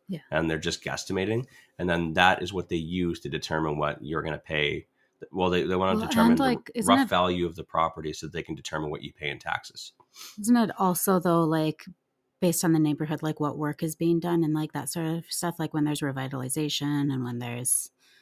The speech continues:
Speaker 2: Uh, yeah,
Speaker 1: new
Speaker 2: I don't,
Speaker 1: stuff going in? Yeah,
Speaker 2: I,
Speaker 1: it's pretty complex.
Speaker 2: it's, well, yeah, I'm sure that they're a little more, there's a little more to it, but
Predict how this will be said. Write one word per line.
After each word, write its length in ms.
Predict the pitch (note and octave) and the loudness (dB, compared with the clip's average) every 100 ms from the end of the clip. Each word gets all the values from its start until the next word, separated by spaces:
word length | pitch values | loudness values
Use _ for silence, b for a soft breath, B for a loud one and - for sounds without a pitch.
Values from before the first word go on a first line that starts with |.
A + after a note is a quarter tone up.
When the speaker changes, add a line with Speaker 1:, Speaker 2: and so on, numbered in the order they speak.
| b | b
Speaker 2:
Uh, 500 | G2 F#2 F#2 F2+ F2 | 0 4 4 6 4
yeah, 320 | F2 E2+ E2+ F#2 | 2 2 4 6
Speaker 1:
new 60 | E2 | 6
Speaker 2:
I 40 | |
don't, 20 | |
Speaker 1:
stuff 300 | E2 D3 C#3 | 4 0 -2
going 240 | D#3 D3 D3+ | -4 -2 -2
in? 280 | C#3+ C#3+ - E3 | 0 -2 -2 2
Yeah, 160 | C#3+ | 2
Speaker 2:
I, 20 | |
Speaker 1:
it's 120 | C3+ - | 2 -4
pretty 220 | F#3 E3 | -4 -4
complex. 440 | C#3+ C#3 C3+ C3+ | -6 -6 -6 -6
Speaker 2:
it's, 200 | - - - | -6 -6 -8
well, 500 | F2+ F#2 F#2 F2+ F2 | -12 -4 0 2 0
yeah, 220 | F#2 D2+ D2+ | 0 0 -2
I'm 100 | D#2 | -8
sure 220 | - E2 | -8 -8
that 160 | D#2 | -6
they're 140 | D#2+ D#2 | -4 -4
a 60 | |
little 220 | D2 D2+ D2 | -4 -4 -4
more, 420 | D2 D2 D2 C#2 _ _ _ _ | -6 -4 -6 -8 _ _ _ _
there's 160 | D#2 E2+ | -16 -12
a 40 | |
little 140 | E2 D#2+ | -8 -4
more 140 | D2 - | -4 -6
to 200 | D2+ C#2+ | -8 -8
it, 100 | B1 - | -8 -4
but 180 | D2+ | -4